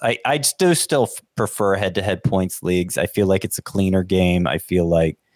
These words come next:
it rewards players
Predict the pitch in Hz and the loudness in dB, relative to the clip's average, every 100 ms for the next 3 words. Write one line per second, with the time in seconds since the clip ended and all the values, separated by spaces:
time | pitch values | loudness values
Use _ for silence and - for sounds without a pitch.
0 | _ _ - 98 87 98 92 90 95 92 | _ _ -4 -2 0 2 2 4 4 4
1 | 92 87 - - - _ _ _ _ _ | 2 0 -4 -6 -10 _ _ _ _ _
2 | _ _ _ _ _ _ _ _ _ _ | _ _ _ _ _ _ _ _ _ _
3 | - - 107 98 98 92 90 - | -6 0 2 4 4 2 0 -4